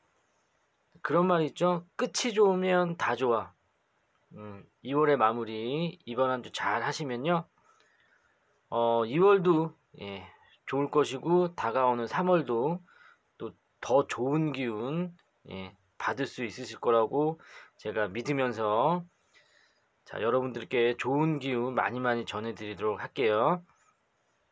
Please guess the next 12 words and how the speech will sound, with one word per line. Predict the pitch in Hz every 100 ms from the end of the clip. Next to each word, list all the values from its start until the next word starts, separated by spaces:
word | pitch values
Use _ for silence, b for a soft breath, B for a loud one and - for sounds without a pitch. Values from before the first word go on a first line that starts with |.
| _ _ _
자, | 104
제 | 95 147
영상이 | 143 156 185 185
도움이 | 175 170 170
되셨다면 | 165 165 165 156 160 156
구독과 | - - 151 151 131
좋아요, | 131 127
알람 | 104 113 120
설정 | 117 113 110 107 113 147
한 | 147
번씩 | 143 -
부탁드리고요. | - 131 - 110 110 156 190